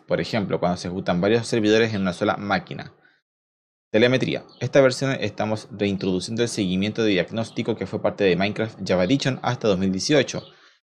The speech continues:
Lo volveremos a traer para comprender mejor a nuestros jugadores y mejorar su experiencia. Específicamente, esperamos garantizar un rendimiento más sólido para la generación mundial,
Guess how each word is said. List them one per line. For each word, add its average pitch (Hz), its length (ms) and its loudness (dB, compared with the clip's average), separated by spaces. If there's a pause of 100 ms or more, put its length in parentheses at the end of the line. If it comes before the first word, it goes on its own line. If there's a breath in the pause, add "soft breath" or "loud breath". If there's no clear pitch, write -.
(140)
Lo 101 80 4
volveremos 98 540 4
a 120 80 0
traer 107 320 2
para 127 260 2
comprender 107 380 0
mejor 104 280 -2
a 101 60 -2
nuestros 98 320 -4
jugadores 113 640 4
y 156 160 4
mejorar 110 380 4 (320)
su - 180 0
experiencia. 135 680 0 (800 loud breath)
Específicamente, 139 1040 0 (100)
esperamos 92 540 -2
garantizar 147 580 4
un 120 140 0
rendimiento 127 500 0
más 135 200 2
sólido 120 540 2
para 120 200 4
la 120 100 4
generación 95 560 -2
mundial, 104 560 -2